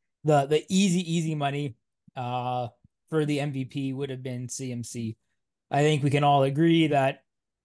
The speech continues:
if anybody's gonna have a, a bizarro stat line, it's gonna be, it's gonna be him. But, uh, that price tag was,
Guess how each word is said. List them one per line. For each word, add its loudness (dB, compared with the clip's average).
if -2
anybody's 2
gonna -4
have -4
a, -6
a 0
bizarro -2
stat -8
line, -6
it's -10
gonna -8
be, -10
it's -20
gonna -8
be -2
him. -2
But, -2
uh, 2
that -6
price -2
tag -4
was, -10